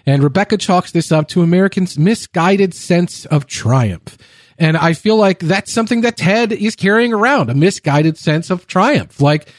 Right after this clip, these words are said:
he has this very American, like, wide-eyed, like, we're just gonna break down this wall, and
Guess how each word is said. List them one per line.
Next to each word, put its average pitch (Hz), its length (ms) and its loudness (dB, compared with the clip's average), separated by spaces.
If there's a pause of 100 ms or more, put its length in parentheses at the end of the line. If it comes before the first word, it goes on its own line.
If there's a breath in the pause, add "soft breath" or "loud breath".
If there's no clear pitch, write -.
(320 soft breath)
he 160 180 2
has 170 340 0
this 160 300 -2
very 160 420 2
American, 143 840 2
like, 131 160 0
wide-eyed, 147 840 2
like, 135 200 2
we're 135 100 4
just 151 180 -2
gonna 151 160 0
break 135 220 0
down 151 260 2
this 151 180 0
wall, 151 400 4
and 135 180 0